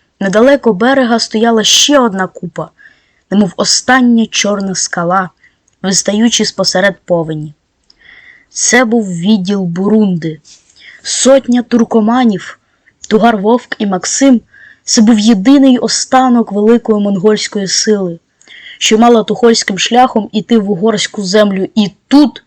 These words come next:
серед гір, знайшла холодний гріб у водах, хоч переплила Яїк і Волгу, Дон і Дніпро. Остання жертва смерті, ота сміла горська, стояла серед води, без надії рятунку,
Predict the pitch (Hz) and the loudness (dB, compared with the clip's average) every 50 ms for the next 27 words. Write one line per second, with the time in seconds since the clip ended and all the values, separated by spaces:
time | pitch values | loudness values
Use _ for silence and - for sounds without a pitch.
0 | - - - - - - - - - - 220 196 202 190 165 196 247 285 262 - | -20 -18 -18 -16 -18 -18 -12 -8 -2 -2 -2 -2 -2 -4 0 2 2 2 2 -4
1 | _ _ 208 180 170 208 202 202 - 269 269 254 - - 226 233 233 226 202 202 | _ _ -10 -6 -6 -4 -4 -2 0 2 2 2 2 2 2 4 4 2 2 0
2 | 208 202 165 180 220 254 247 214 - - 165 185 175 175 175 175 165 160 160 - | -4 -4 -2 0 2 2 2 2 0 -6 -8 -6 -4 -4 -4 -2 -2 -4 -6 -6
3 | - - - _ _ _ _ _ _ _ - 233 220 - - 220 202 208 196 - | -10 -16 -20 _ _ _ _ _ _ _ -2 -2 -2 0 -4 -2 -4 -4 -4 -6
4 | 202 196 190 196 226 254 254 247 220 208 196 196 196 208 240 254 226 - - - | -8 -6 -4 0 2 2 4 2 2 0 0 0 2 4 4 2 2 0 -10 -18
5 | _ _ - - - _ - 190 180 170 196 226 240 240 220 185 208 208 208 208 | _ _ -20 -20 -14 _ -6 -6 -2 0 2 4 4 4 2 0 -2 -2 -2 -4
6 | - _ _ _ _ _ _ - 175 160 175 190 208 220 226 226 - _ _ _ | -8 _ _ _ _ _ _ -6 -4 0 2 2 2 2 0 -2 -4 _ _ _
7 | 214 196 165 185 180 170 - 185 190 208 220 208 - _ _ _ _ _ _ _ | -6 -4 -4 -4 -6 -4 0 0 2 2 0 -2 -6 _ _ _ _ _ _ _
8 | _ _ _ _ _ _ _ _ _ _ - - - - - 320 320 311 302 285 | _ _ _ _ _ _ _ _ _ _ -12 -10 -10 -4 0 2 4 4 4 4
9 | 269 240 202 254 277 294 233 - 240 220 - - - 233 285 302 262 - - - | 4 4 4 2 0 0 -2 -4 -6 -4 -4 0 2 2 2 2 0 -2 -6 -8
10 | 180 170 - _ _ _ _ _ _ - _ 208 226 254 233 - - - 247 285 | -8 -8 -8 _ _ _ _ _ _ -4 _ 0 2 2 0 0 2 4 6 6
11 | 311 311 294 269 247 202 254 262 254 - - - - 214 - - - 196 185 175 | 6 6 4 2 4 4 2 2 2 0 -4 -4 -4 -4 -4 -4 -4 -4 -4 -2
12 | 190 214 233 226 214 208 - - 190 190 190 175 170 175 175 170 165 202 220 233 | 0 0 2 0 0 -2 -2 -2 0 0 0 -2 -2 -4 -4 -2 0 0 0 0
13 | 226 - _ - - - - - - _ _ _ 190 175 220 226 190 233 240 208 | -2 -6 _ -20 -20 -20 -20 -20 -20 _ _ _ -2 0 2 2 4 2 2 4
14 | 240 277 277 247 214 202 190 180 - 247 254 247 240 233 - 202 185 - | 4 4 4 4 4 2 0 0 2 2 4 4 4 2 0 -2 -2 -4